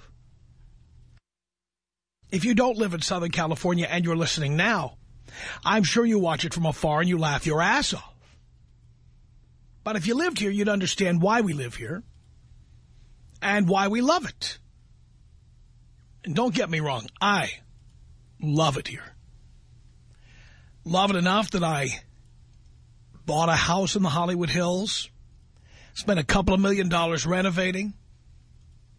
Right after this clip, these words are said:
and I'm going nowhere. I have been offered opportunities to leave, um, most notably to New York City. I've been offered opportunities to go to New York.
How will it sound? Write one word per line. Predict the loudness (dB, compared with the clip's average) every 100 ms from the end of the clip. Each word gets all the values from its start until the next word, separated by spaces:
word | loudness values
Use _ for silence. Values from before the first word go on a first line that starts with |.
| -20 -20 -20 -20 -20 -20 -20 -2
and | 2
I'm | 4
going | 4 2 2
nowhere. | 0 2 0 -4 -12 -20 -20 -20 -20 -20 -20 -20 -20 -20 -20 -20 -20 _ _ _ -12 -2
I | -2
have | 0
been | -2 0
offered | 0 2 0
opportunities | 0 -2 -4 -2 0 0 -2 -4 -4
to | -6
leave, | -2 2 2 2 -2 -18 -20 -20 -20 -20 -20 -20 -8
um, | -4 -4 -4 -8 -8
most | 0 0 2
notably | 2 2 2
to | 2
New | 2
York | 2 0 0
City. | 2 2 0
I've | -2
been | -2 -2 -4 -2
offered | -2 -2 -4 -6 -16 -20 -20 -20 -20 -6
opportunities | -4 -2 -2 0 0 2 0 2
to |
go | 0
to | 2
New | 2
York. | 2 2 0 -4 -12